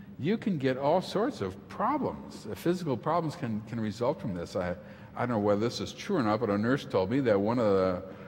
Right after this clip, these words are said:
things that happens is it, it can compromise your immune system, and that you just have,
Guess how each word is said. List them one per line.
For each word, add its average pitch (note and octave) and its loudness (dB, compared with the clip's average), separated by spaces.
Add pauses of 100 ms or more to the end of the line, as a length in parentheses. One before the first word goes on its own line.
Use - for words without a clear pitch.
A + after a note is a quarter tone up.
(140)
things B2+ 2
that A2 2
happens A2+ 0
is A2 2
it, A#2+ 2
it A2+ -6
can B2+ -2
compromise B2+ 2
your C#3 4
immune F#3+ 2
system, E2+ -4
and F2+ -4
that F#2+ -2
you G2+ 0
just A2+ -4
have, G#2+ 2